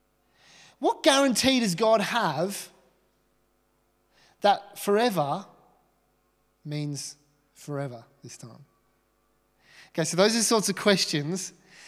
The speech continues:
that Ezekiel thirty-eight and thirty-nine answer for us. Think of it as a sort of literary cartoon strip, one that you might find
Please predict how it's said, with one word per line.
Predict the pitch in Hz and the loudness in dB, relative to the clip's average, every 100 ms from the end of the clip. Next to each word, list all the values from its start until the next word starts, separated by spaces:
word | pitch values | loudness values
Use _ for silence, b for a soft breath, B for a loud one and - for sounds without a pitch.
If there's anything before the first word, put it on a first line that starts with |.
| B | B
that | 175 170 | -2 0
Ezekiel | 151 180 175 190 | 2 0 0 -2
thirty-eight | 170 185 170 156 165 | 0 0 2 0 -2
and | 175 175 | -4 -2
thirty-nine | 175 165 147 131 135 160 156 B B - | -2 -2 -2 -4 -6 -8 -12 B B -8
answer | 165 151 - 147 139 147 | -4 -4 -2 0 0 -4
for | - 147 151 | -8 -6 -6
us. | 156 127 - - - B B B | -8 -8 -10 -12 -14 B B B
Think | - 240 | -6 -2
of | 269 | -2
it | 254 - | -2 -4
as | 196 180 | -4 -2
a | 175 | -2
sort | 180 | -2
of | 175 165 | -4 -2
literary | 190 185 175 170 | -2 0 0 -2
cartoon | - 175 156 - 180 185 | -2 -4 -4 -2 -4 -4
strip, | 175 226 220 | -6 -10 -10
one | 180 170 | -8 -6
that | 170 | -6
you | 175 | -4
might | 165 160 | -4 -6
find | - 156 151 151 | -4 -2 -2 -4